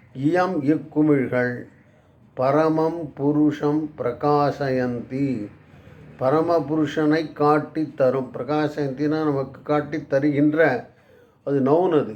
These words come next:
பிரகாசயந்தி அப்படின்னு போட்டு நீடு, இந்த தீ நீ-, நீடா இருக்கிறதுனால, பெருசா இருக்கிறதுனால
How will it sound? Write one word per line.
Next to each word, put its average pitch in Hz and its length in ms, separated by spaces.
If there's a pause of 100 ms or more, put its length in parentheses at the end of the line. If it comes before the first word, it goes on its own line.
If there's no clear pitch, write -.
(140)
பிரகாசயந்தி 151 1500
அப்படின்னு 139 400
போட்டு 139 240
நீடு, 156 460 (680)
இந்த 135 180
தீ 151 520 (640)
நீ-, 165 240
நீடா 165 460
இருக்கிறதுனால, 151 640
பெருசா 156 400
இருக்கிறதுனால 135 720